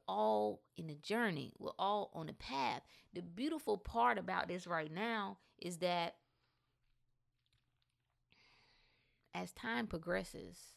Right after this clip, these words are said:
like I said, you get better. You get better. And you start to recognize where your gaps are.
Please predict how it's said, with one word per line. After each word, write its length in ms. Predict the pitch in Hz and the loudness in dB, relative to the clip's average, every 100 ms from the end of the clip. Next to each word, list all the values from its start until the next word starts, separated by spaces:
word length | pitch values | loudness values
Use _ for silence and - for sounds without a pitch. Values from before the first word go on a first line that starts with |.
| _ _ _ _ _ _ _ _ _ _ _ _ _ _ _ _ - | _ _ _ _ _ _ _ _ _ _ _ _ _ _ _ _ -8
like 220 | 185 165 151 | 0 0 0
I 60 | |
said, 380 | 151 202 196 - 208 | -4 -2 -2 -2 -4
you 180 | 175 | -4
get 360 | 170 170 - - | -2 -4 -4 -4
better. 300 | 165 - - - _ _ _ _ _ _ _ _ _ - | -4 -4 -10 -18 _ _ _ _ _ _ _ _ _ -8
You 140 | 185 | -2
get 380 | 175 175 185 175 | 2 0 0 -2
better. 400 | 262 - - - - - _ - - - | -2 -2 -6 -12 -20 -20 _ -20 -20 -2
And 120 | 180 | 0
you 120 | 196 | 2
start 340 | 208 - 190 170 | 2 6 8 8
to 80 | 170 | 4
recognize 880 | 160 240 277 214 170 160 156 165 | 4 4 4 2 2 2 2 -2
where 720 | 156 151 240 240 160 151 156 175 - _ _ _ _ _ _ _ _ _ _ _ _ _ _ _ _ _ _ _ | -2 6 8 10 6 2 -4 -10 -18 _ _ _ _ _ _ _ _ _ _ _ _ _ _ _ _ _ _ _
your 200 | 165 160 | 0 0
gaps 500 | 143 185 190 - - | 0 -4 -4 -2 -2
are. 300 | 139 - | -4 -10